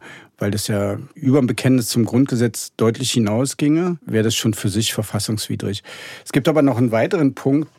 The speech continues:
den ich daran sehr interessant finde. Im Landtag, als Herr Tilschneider diese Patriotismus-Klausel vorgestellt hat, also praktisch den wörtlichen Entwurf, den sie ja dann an der Regierung umsetzen wollen, da wurde er auch von einer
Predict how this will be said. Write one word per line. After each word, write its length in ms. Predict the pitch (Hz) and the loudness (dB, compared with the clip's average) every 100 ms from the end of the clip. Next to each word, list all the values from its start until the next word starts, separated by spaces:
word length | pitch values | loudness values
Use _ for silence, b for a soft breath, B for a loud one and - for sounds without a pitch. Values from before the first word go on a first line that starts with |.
| - | -2
den 100 | 117 | -2
ich 160 | 120 - | 0 -2
daran 320 | 127 127 123 | 0 0 0
sehr 160 | 117 | 2
interessant 460 | 139 - 127 147 147 | 0 -2 -2 -2 -2
finde. 340 | - 113 107 - B B B B _ _ | -2 -2 -4 -8 B B B B _ _
Im 160 | - 117 | -2 0
Landtag, 560 | 107 123 160 196 208 131 | 2 0 0 -2 -2 0
als 480 | 120 110 - - _ - | -2 -2 -10 -12 _ -6
Herr 160 | 120 | -4
Tilschneider 580 | - 131 139 151 143 127 | 0 0 0 2 2 2
diese 240 | 110 110 107 | 0 -2 -2
Patriotismus-Klausel 1300 | - 120 - 117 101 139 - 139 - - 117 117 113 | -2 -2 0 -2 0 -2 2 0 0 0 2 2 -2
vorgestellt 720 | - 127 143 156 - 170 165 | -2 -2 0 -2 -2 -2 -2
hat, 220 | 190 - | -4 -2
also 440 | 131 107 104 104 - 117 | -4 -2 -2 -4 -6 -10
praktisch 300 | 113 - - | -10 -8 -4
den 220 | 110 98 | -4 -2
wörtlichen 440 | 110 117 117 120 | -2 -2 -4 -4
Entwurf, 580 | 107 104 95 113 185 - B B B B - | -2 -4 -2 -4 -4 -10 B B B B 0
den 160 | 113 | 0
sie 120 | 104 113 | 2 2
ja 100 | 104 | 2
dann 240 | 107 107 | 2 2
an 120 | 104 | 2
der 120 | 110 | 0
Regierung 420 | 101 95 117 107 98 | 0 -2 0 0 -2
umsetzen 580 | 117 123 147 139 160 | -2 0 0 -2 -2
wollen, 300 | 143 156 254 - B B B B B | -2 -2 -4 -6 B B B B B
da 160 | - 110 | 0 2
wurde 220 | 104 127 | 2 2
er 120 | 151 | 4
auch 120 | 135 - | 2 0
von 260 | - 135 | 0 2
einer 380 | 127 123 120 | 4 4 2